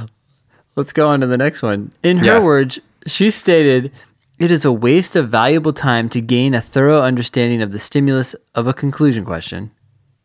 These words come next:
Speaker 1: Instead, read for structure, paying specific attention to indicator expressions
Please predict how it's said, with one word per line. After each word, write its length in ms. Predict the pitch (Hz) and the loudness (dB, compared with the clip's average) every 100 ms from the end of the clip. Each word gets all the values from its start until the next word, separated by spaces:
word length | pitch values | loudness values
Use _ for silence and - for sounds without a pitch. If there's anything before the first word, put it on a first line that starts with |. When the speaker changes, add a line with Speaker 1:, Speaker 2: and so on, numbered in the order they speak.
| _ _ _ | _ _ _
Speaker 1:
Instead, 520 | 135 139 - 143 139 | -2 -2 0 2 2
read 180 | 123 143 | 2 2
for 140 | 147 185 | 2 -2
structure, 640 | - 143 - 139 127 139 - _ - | 0 -2 -2 -2 -2 -4 -12 _ -6
paying 260 | 151 139 123 | -2 0 -2
specific 460 | - 120 156 180 | -4 -2 -2 -2
attention 360 | - 135 120 123 | -2 -4 -2 -4
to 140 | 120 | -2
indicator 460 | 110 139 143 139 123 | -2 -2 0 2 2
expressions 640 | 117 - 151 156 170 160 | 0 -2 -2 0 -2 -2